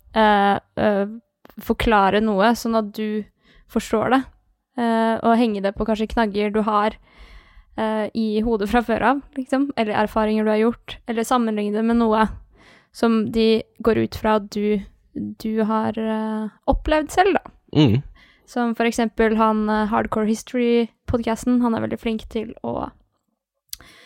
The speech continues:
Speaker 1: forklare ting med metaforer, eh, metaforer. Han er veldig flink til å forklare ting, eh, og sette det i dagens kontekst, liksom, som har skjedd for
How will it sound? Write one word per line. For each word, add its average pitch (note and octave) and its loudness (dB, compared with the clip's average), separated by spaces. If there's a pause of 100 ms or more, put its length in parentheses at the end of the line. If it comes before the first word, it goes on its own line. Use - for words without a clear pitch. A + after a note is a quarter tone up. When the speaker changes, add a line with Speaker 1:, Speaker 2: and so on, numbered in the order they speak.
(120)
Speaker 1:
forklare A3+ 0
ting A3+ 0 (120)
med G#3+ 0
metaforer, A3+ -2
eh, A3+ -6 (140)
metaforer. A3 -8 (420)
Han C4 4
er B3+ 4
veldig B3 2
flink B3 0
til A#3 -2
å A3 -8
forklare A3 2
ting, A3+ 2 (160)
eh, A3+ 4
og A3+ 4
sette B3 0
det A3 6
i G3 -12
dagens A3 0
kontekst, - 0
liksom, A3+ -8
som A#3 -6
har A3+ 0
skjedd A3+ -4
for A3 0